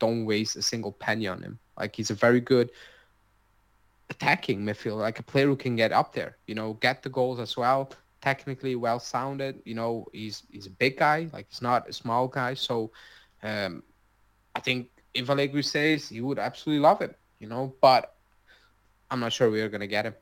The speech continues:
I know he's a, the main target, but you need to give up a lot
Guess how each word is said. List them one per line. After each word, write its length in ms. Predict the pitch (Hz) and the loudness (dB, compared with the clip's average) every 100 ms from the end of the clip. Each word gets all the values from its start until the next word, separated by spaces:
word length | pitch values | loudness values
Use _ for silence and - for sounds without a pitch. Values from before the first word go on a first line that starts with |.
| - | -6
I 60 | 117 | 2
know 200 | 131 135 | 6 6
he's 220 | 131 123 | 4 0
a, 40 | |
the 200 | 117 - | -4 -2
main 220 | 113 131 123 | 2 2 2
target, 500 | - 123 131 120 - | 2 2 2 -4 -4
but 220 | 98 95 | -6 -6
you 100 | 110 | -6
need 140 | 117 | -6
to 80 | 110 | -6
give 220 | 110 101 | -8 -4
up 200 | 101 - - | -4 -4 -8
a 100 | 101 | -2
lot 320 | 104 95 - | 4 4 2